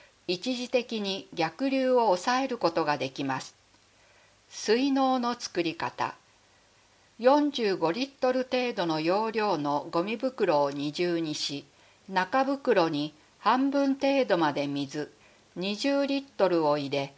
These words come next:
中袋をしっかり閉め、外袋も閉めます。使用例。水のうを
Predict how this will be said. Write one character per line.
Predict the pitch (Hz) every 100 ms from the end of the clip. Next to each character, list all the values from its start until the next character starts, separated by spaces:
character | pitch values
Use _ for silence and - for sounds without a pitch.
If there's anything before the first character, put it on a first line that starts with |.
| _ _ -
中 | 175 - 269
袋 | 277 277 208 147 139
を | -
し | - -
っ | -
か | -
り | 240 214
閉 | - 165
め、 | 139 139 - _
外 | - 190 269
袋 | 262 269 269 180
も | 151 143
閉 | -
め | 139 139
ま | 131
す。 | 139 - _ _ _ _ _ _ _ _ _ _ _
使 | - - 220
用 | 254 269 214
例。 | 147 135 123 - _ _ _ _ _ -
水 | - - 240 277
の | 262 247
う | 233 220 214
を | 214